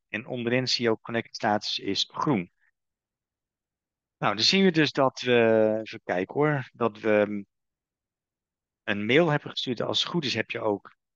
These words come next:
een mail gehad dan, of krijg je die van ons met bestandjes. En dat betekent dus dat de mail heeft aanhef hulp bij Pepperstone installatie M twee systeem.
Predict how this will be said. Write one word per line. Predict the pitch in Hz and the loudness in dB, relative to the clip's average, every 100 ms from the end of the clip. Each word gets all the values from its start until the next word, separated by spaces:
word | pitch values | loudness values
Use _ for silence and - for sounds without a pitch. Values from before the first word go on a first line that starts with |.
| _ _ _ _ _ | _ _ _ _ _
een | - 104 | -4 0
mail | 123 156 | 2 2
gehad | - 135 131 135 | 0 -2 -2 0
dan, | 135 127 131 131 _ | 0 0 -2 -12 _
of | 107 101 _ _ _ | -8 -8 _ _ _
krijg | 117 120 120 | 0 0 0
je | |
die | 110 107 | -6 -8
van | 110 | -8
ons | 104 101 - - _ _ _ - | -6 -4 -4 -8 _ _ _ -6
met | 104 | -6
bestandjes. | - - 127 127 - 117 - - _ _ _ _ _ _ _ | -8 -4 -2 0 -2 0 -2 -4 _ _ _ _ _ _ _
En | 110 110 107 | 0 0 -2
dat | |
betekent | 101 - 113 113 110 | -8 -2 -2 0 -4
dus | 107 | -6
dat | - 101 - - | -2 -2 -2 -10
de | |
mail | 98 110 113 113 - _ | -4 0 0 -2 -8 _
heeft | - 98 - | -10 -10 -4
aanhef | 101 101 98 98 - | -2 0 0 -4 -2
hulp | 120 117 | 0 2
bij | 107 | -2
Pepperstone | - 135 127 - - 120 113 | -2 -4 -2 0 2 0 0
installatie | 113 - 120 107 104 110 | -6 -10 -2 -2 -2 -6
M | |
twee | 104 107 | -2 0
systeem. | 104 - 90 85 | 0 -2 -4 -8